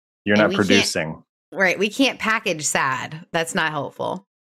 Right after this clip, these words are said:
Speaker 2: And we buy into these ideas. And I, I think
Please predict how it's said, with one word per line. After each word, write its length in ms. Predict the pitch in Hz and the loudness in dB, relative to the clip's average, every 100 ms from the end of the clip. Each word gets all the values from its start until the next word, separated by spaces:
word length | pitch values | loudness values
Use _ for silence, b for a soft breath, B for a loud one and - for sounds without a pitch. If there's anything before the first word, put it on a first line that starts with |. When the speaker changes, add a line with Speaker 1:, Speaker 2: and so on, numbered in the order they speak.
| - | 2
Speaker 2:
And 120 | 262 | 6
we 100 | 285 | 6
buy 280 | 269 240 285 | 4 2 2
into 520 | 302 214 254 247 220 | 2 2 2 2 0
these 480 | 160 160 151 156 143 | -4 -6 -4 -4 -4
ideas. 640 | 156 151 147 139 143 180 | -6 -6 -6 -4 -2 -2
And 160 | - 180 | 0 0
I, 220 | 185 - _ | 0 -4 _
I 140 | 190 196 | -2 0
think 520 | - - 247 247 - | -2 -2 0 -2 -8